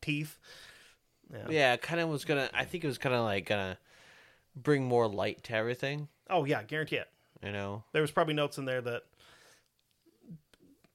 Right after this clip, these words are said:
Speaker 1: mm, powers that be wouldn't want out. You know what I mean? So overnight, this became a national news story.
Speaker 2: Mm.
Speaker 1: There were con-, uh, there were news conferences and cameras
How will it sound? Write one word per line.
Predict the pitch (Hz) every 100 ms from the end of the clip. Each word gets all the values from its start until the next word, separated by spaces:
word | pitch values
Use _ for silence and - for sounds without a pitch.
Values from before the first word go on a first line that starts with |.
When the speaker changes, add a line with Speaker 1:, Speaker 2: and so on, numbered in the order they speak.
| _ _ _ -
Speaker 1:
mm, | 175 160 151 - -
powers | - 170 165 139
that | 135
be | 135 127
wouldn't | 127 127 135
want | 120
out. | 104 73 _ -
You | 135
know | 123
what |
I | 123
mean? | 127 131 - _ _ _ _ _ _ _ - _ - - _ _ _ _ _ _ _ -
So | - 175
overnight, | 175 226 262 185 180 -
this | 170 180 -
became | 185 180 160 170 170 160
a | 147 143
national | 135 135 131 139 - 139 123
news | 123 -
story. | 127 90 92 - - -
Speaker 2:
Mm. | 101 92 - - - _ - _ _ _ _ -
Speaker 1:
There | 175
were | 170
con-, | - 175 180
uh, | 156 139 131
there | 165 156
were |
news | 147 190 175
conferences | 190 190 190 185 190
and | 170
cameras | - 165 165 160 156 -